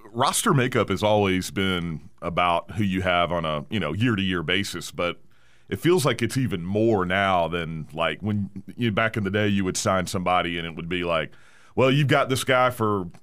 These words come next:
three years or four years." And now in this day and age with the portal and, uh, guys transferring, it's almost like you have to, you know, your roster management is literally year to year instead of every three years or every four years. So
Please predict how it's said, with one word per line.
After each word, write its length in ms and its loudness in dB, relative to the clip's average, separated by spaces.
three 220 2
years 420 0
or 60 -4
four 320 0
years." 520 0
And 80 0
now 200 2
in 60 0
this 140 0
day 200 2
and 80 0
age 300 2
with 100 -2
the 100 -4
portal 880 2
and, 420 0
uh, 260 -2
guys 260 2
transferring, 760 0
it's 120 -2
almost 300 0
like 180 -2
you 120 0
have 220 2
to, 500 -2
you 140 0
know, 60 2
your 260 2
roster 600 2
management 600 2
is 220 -4
literally 560 2
year 520 0
to 80 -2
year 500 -2
instead 400 -4
of 360 -8
every 360 -4
three 300 -6
years 300 -4
or 120 -2
every 180 -4
four 340 -2
years. 320 -6
So 340 -4